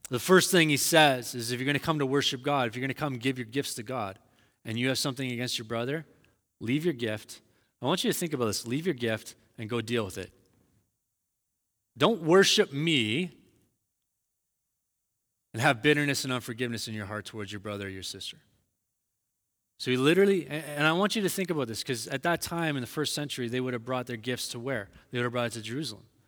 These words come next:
I mean, they could have been from Nazareth, they could have been from the Galilee, they could have been from, so I want you to think about the, just the,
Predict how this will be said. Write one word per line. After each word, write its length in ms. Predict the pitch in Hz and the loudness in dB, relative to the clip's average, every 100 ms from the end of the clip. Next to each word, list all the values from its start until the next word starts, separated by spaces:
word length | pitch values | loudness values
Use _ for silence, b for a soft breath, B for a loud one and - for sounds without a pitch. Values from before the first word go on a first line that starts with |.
| _ _ _ - | _ _ _ -10
I 40 | |
mean, 120 | 127 139 | 0 4
they 100 | 156 | 4
could 140 | 165 | 4
have 120 | 139 | 2
been 160 | 131 120 | 2 -2
from 240 | - 95 | -4 -4
Nazareth, 520 | 113 151 165 151 160 | 0 2 2 2 -2
they 120 | 147 123 | -2 -4
could 160 | 127 | -4
have 80 | 113 | -6
been 100 | 110 | -8
from 200 | 98 98 | -10 -12
the 100 | 92 - _ B B - | -12 -18 _ B B -4
Galilee, 500 | 131 143 160 160 156 | 2 4 4 2 4
they 120 | 143 | 2
could 160 | 131 151 | 2 0
have 80 | 131 | 0
been 100 | 131 | -2
from, 320 | - 110 92 b b b b b b | -2 -4 -4 b b b b b b
so 120 | - | 2
I 40 | 139 | 4
want 160 | 202 | 6
you 60 | 220 | 4
to 40 | |
think 180 | - 190 | 4 2
about 200 | 175 165 | 4 4
the, 120 | 143 | 2
just 240 | 123 123 - | 0 -2 -2
the, 200 | 117 | -4